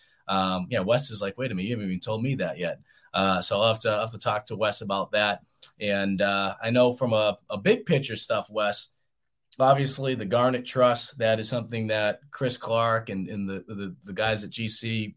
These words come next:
have been working tremendously on to be able to make happen. Jason Brown was on earlier in the week.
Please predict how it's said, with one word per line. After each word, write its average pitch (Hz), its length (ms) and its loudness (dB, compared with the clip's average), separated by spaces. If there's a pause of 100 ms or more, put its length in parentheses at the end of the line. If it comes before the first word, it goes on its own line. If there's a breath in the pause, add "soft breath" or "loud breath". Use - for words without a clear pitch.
(120)
have 110 140 -16
been 101 140 -6
working 104 500 0
tremendously 113 640 4
on 107 100 2
to 101 80 0
be 104 60 2
able 107 80 2
to 101 80 -2
make 101 200 0
happen. 107 460 0
Jason 104 320 -2
Brown 104 240 0
was 101 140 -4
on 98 160 -2
earlier 107 300 -2
in 101 60 -2
the 95 80 -2
week. 113 360 0